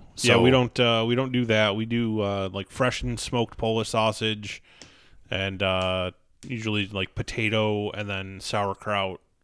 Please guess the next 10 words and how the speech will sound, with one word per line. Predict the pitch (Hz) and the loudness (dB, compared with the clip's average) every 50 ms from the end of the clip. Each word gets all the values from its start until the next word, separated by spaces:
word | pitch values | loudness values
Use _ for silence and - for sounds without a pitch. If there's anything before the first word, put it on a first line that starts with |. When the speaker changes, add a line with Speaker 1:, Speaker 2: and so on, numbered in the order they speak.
| _ _ - | _ _ -12
Speaker 2:
pierogi. | - 127 107 101 95 98 95 95 92 87 87 92 - - - - _ _ _ _ _ _ _ _ - _ _ _ _ _ _ _ | -8 -4 -2 -2 -2 -2 -4 -6 -8 -10 -10 -12 -16 -18 -20 -20 _ _ _ _ _ _ _ _ -20 _ _ _ _ _ _ _
Speaker 1:
Cool. | - - - - - _ _ _ _ _ - _ _ - | -14 -10 -10 -10 -10 _ _ _ _ _ -20 _ _ -6
Speaker 2:
And | 123 110 101 | -6 -6 -4
then, | 101 98 95 92 92 90 | -4 -6 -6 -6 -8 -8
like, | 98 98 - - | -8 -8 -8 -8
just | - - - - - | -10 -10 -10 -8 -6
cold | - 107 98 95 95 - | -6 -4 -4 -4 -4 -6
ham. | - - 101 92 92 95 92 - - _ _ _ _ - | -8 -8 -8 -8 -8 -10 -14 -16 -20 _ _ _ _ 0
Speaker 1:
Yeah. | - 139 | 0 0
Speaker 2:
Like, | 104 | 0